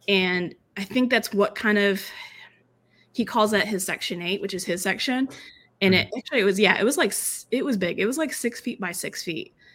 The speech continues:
Speaker 1: And it was, I mean, like, I was blown away yet again. Like, I didn't think it could have gotten,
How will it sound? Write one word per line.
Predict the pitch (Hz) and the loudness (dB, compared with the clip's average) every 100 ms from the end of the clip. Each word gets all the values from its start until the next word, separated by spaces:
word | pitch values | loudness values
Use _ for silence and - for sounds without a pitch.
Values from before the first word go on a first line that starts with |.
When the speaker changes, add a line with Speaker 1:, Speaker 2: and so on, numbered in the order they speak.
| _ _ | _ _
Speaker 1:
And | 190 175 175 - | -2 0 0 2
it | 208 | 4
was, | 196 185 180 - | 6 4 2 -2
I | 185 | -2
mean, | 180 175 202 - _ _ - | -2 -2 -6 -8 _ _ 0
like, | 202 | 4
I | 196 | 4
was | 214 220 | 6 6
blown | 226 226 | 4 6
away | 208 190 190 190 - _ - | 4 4 4 2 -2 _ -6
yet | 208 185 | -2 -2
again. | 180 180 160 165 | -2 -4 -6 -8
Like, | 175 - | -8 -4
I | 185 | -2
didn't | 190 190 - | 2 2 0
think | - 381 | -12 -14
it | - - | -14 -6
could | 196 | -4
have | 175 - | -4 -8
gotten, | 190 185 165 180 220 | -6 -4 -4 -8 -12